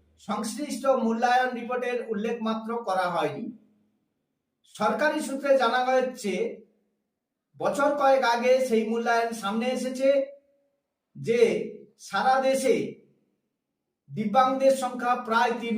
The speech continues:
কোটি। তাদের মধ্যে প্রায় দেড় কোটি দিব্যাঙ্গই রীতিমতো কর্মক্ষম, অথচ তারা কিন্তু কোনো রকম কর্মসংস্থান পায়নি।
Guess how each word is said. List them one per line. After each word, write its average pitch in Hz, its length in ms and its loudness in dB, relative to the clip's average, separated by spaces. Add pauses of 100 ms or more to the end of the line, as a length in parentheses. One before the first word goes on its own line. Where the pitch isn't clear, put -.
কোটি। 180 260 -8 (1400)
তাদের 277 380 2
মধ্যে 247 300 2 (600)
প্রায় 240 300 2
দেড় 240 300 2
কোটি 277 280 2 (240)
দিব্যাঙ্গই 247 600 2 (600)
রীতিমতো 254 600 -2 (520)
কর্মক্ষম, 226 600 -2 (840)
অথচ 262 320 0 (680)
তারা 208 180 0
কিন্তু 214 360 -6 (760)
কোনো 220 240 -2
রকম 226 220 0 (140)
কর্মসংস্থান 202 680 -4 (180)
পায়নি। 180 380 -2